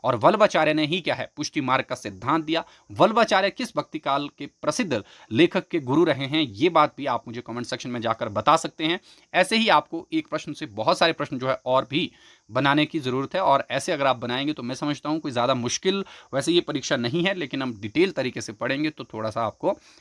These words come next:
अ, ज़्यादा अच्छा रहेगा। हालांकि नेगेटिव मार्किंग होगी तो थोड़ा रहता ही है, तो ये चीज़ हमें थोड़ा सा इसमें ध्यान रखने की ज़रूरत है। नेक्स्ट क्वेश्चन आता है, देखिए,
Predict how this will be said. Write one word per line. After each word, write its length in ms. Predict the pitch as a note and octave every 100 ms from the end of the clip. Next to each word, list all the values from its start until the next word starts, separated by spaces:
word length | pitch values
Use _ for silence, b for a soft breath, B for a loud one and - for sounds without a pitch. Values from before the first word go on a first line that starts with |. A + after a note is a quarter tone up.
| -
अ, 100 | C#3
ज़्यादा 260 | D#3+ D3+
अच्छा 200 | C#3 -
रहेगा। 340 | A#2 G#2+ G#2 F#2+ b b
हालांकि 260 | D#3+ F3+
नेगेटिव 320 | F3+ D#3+ D#3 F3
मार्किंग 320 | D#3 E3+ D#3
होगी 180 | D3+ D#3+
तो 320 | D3+ D3+ C#3+ A2+
थोड़ा 580 | - _ C#3 C#3+ C#3+ - A#2+
रहता 260 | B2 B2
ही 100 | D3+
है, 120 | C#3+ - B B B
तो 80 | B2 -
ये 100 | C#3+
चीज़ 300 | C#3+ C#3 - -
हमें 280 | C3 C3 C3+ -
थोड़ा 120 | B2+ B2+
सा 120 | B2+
इसमें 220 | A#2 C3
ध्यान 200 | A2+ G#2+
रखने 180 | G#2+ G#2
की 140 | D#3
ज़रूरत 360 | C3 G#2+ G2+ G2+
है। 80 | G2+ _ _ _ _ _ _ - -
नेक्स्ट 200 | D3+ -
क्वेश्चन 240 | F3 F#3
आता 180 | E3+ F3+
है, 40 |
देखिए, 280 | E3+ D#3+ G3+